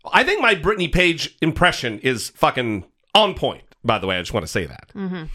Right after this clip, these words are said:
Speaker 1: So there's a lot there, Angie. One, I wouldn't want you to feel attacked, as you said, at all. That would not be my intention. Do I have criticisms for Christianity? Uh, yeah.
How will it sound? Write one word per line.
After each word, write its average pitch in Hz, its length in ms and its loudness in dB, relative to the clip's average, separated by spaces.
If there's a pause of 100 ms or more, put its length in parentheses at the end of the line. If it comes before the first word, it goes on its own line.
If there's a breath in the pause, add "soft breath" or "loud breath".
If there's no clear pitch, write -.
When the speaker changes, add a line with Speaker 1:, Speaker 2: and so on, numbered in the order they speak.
(120)
Speaker 1:
So - 120 4
there's 294 200 4
a 277 40 6
lot 220 280 2
there, 123 260 0 (160)
Angie. 101 340 -2
One, 143 500 2 (560 soft breath)
I 233 240 2
wouldn't 262 380 -2
want 208 340 2
you 190 200 -2
to - 120 -2
feel 147 720 -2 (280)
attacked, 160 1000 0 (100)
as 143 220 0
you 123 120 -2
said, 104 520 -4 (760)
at 226 220 2
all. 226 480 2 (400)
That 185 180 0
would 190 140 2
not 180 200 0
be 165 140 0
my 135 160 0
intention. 101 600 -8 (920)
Do 214 320 2
I 190 200 4
have 175 320 0
criticisms 160 600 0
for 147 120 0
Christianity? 160 920 0 (840)
Uh, 127 340 2
yeah. 151 320 4